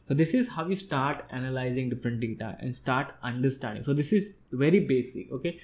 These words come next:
This is like the one line statement to filter out different data. But in the future, we will write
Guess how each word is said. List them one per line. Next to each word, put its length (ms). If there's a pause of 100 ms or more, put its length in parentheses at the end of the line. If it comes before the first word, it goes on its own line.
(120)
This 100
is 60
like 140
the 80
one 520 (240)
line 260
statement 680
to 80
filter 380
out 120
different 280
data. 300 (320)
But 100
in 80
the 60
future, 400
we 140
will 160
write 420